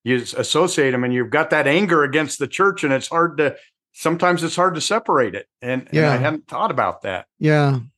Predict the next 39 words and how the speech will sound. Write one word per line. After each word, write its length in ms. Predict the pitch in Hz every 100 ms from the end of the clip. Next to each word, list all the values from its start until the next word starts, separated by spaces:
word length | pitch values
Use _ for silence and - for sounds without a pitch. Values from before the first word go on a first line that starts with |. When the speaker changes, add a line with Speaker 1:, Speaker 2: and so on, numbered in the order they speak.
| _
Speaker 2:
And 300 | 175 170 -
so 200 | - 180
that 260 | 160 190 190
was, 440 | 180 156 139 - -
that 240 | 170 170
was 280 | 180 165 143
the 180 | 156 147
first 360 | - 165 151 -
thing. 380 | 139 135 135 - - - _ -
It 100 | 151
was, 400 | 147 135 - - -
it 100 | 147
was 440 | 139 127 - - -
huge 840 | - - 185 165 135 120 120 - -
to 200 | 139 127
double 420 | 127 143 143 143
and 100 | 127
triple 280 | 147 143 127
down 540 | 127 127 123 123 - -
on 400 | 139 123 120 120
emotional, 580 | 143 131 - 131 127 143
expressions 580 | - 127 - 139 156 131
of 160 | 139 127
mo-, 140 | 123 151
emotional 440 | 135 123 - 120
intimacy, 720 | 120 143 123 - 139 120 120 _ _ _ _ -
uh, 260 | 143 123
so 280 | - - 127
that 260 | 123 120 107 -
our 380 | 135 120 117 135
marriage 420 | 143 131 123 -
could 140 | 127
get 240 | 123 - 135
better 480 | 156 147 131 120
and 240 | - 143 127
it 80 | -
could 160 | 127
be 200 | 123 -
independent 760 | 147 135 - 151 135 120 113